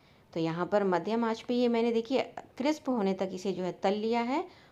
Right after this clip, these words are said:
और अब मैं सारा निकाल लूँगी और निकालने के बाद ये सीधा जाएगा हमारे रसम के ऊपर। तो जैसे ही हम इसे डालेंगे ना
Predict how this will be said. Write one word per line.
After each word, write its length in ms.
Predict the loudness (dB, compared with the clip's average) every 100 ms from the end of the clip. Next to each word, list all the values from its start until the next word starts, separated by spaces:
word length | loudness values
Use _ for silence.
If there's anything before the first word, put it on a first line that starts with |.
| _
और 300 | -2 2 2
अब 200 | 0 0
मैं 120 | 0 0
सारा 300 | 0 0 0
निकाल 360 | -2 0 0
लूँगी 400 | 2 2 2 0 -4 -18 -20 -20 -2
और 120 | 0
निकालने 500 | 2 2 2 4 4
के 140 | 4 6
बाद 260 | 8 6
ये 140 | 4 0
सीधा 460 | -2 -6 0 2
जाएगा 380 | 2 2 2 0
हमारे 500 | -2 -2 -2 0 -2 -4 -14 -10 -4
रसम 460 | -2 -2 0 0
के 200 | 0 -4 -4
ऊपर। 360 | -8 -6 -6 -6 -10 -20 -20 -20 _
तो 80 | -8
जैसे 360 | -2 -2 0 2
ही 100 | 2
हम 120 | 0
इसे 180 | 0 0
डालेंगे 460 | 4 4 2 0
ना 240 | 0 0